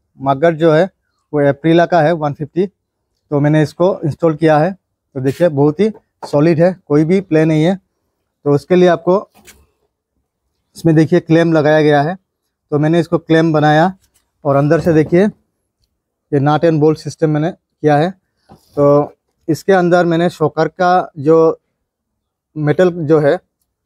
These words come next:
showcar का metal और clip का metal touch नहीं होने के लिए इसमें मैंने double tap use किया है, ताकि इसमें कोई भी मतलब, आ, scratch ना आए soaker पे, ठीक है।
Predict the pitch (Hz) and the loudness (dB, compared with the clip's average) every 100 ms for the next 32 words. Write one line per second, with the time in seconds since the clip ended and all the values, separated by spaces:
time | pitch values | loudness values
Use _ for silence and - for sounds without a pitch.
0 | - 147 160 175 160 147 175 185 156 147 | -10 -4 -2 0 -2 0 0 2 -2 -2
1 | 160 - 165 151 165 165 160 156 165 151 | -8 -4 -6 -2 -4 -2 -4 -4 -4 -2
2 | 147 143 151 175 147 156 151 170 143 139 | -4 0 0 0 -2 -6 -4 -4 -2 -2
3 | 151 165 165 _ _ _ _ 165 160 156 | -2 0 -4 _ _ _ _ -4 0 0
4 | 147 185 _ _ _ _ _ 147 143 170 | 0 -2 _ _ _ _ _ -6 0 0
5 | 151 175 156 165 160 233 - _ _ 147 | 0 -2 2 0 2 -4 -6 _ _ -4
6 | 143 190 208 _ _ _ 143 131 131 131 | 0 -2 -4 _ _ _ -4 0 0 -2
7 | _ _ - - 180 175 175 156 143 185 | _ _ -20 -4 -2 0 0 2 0 -2
8 | - - 143 147 139 185 185 185 202 | -8 -10 -6 -4 -4 -4 -4 -2 -2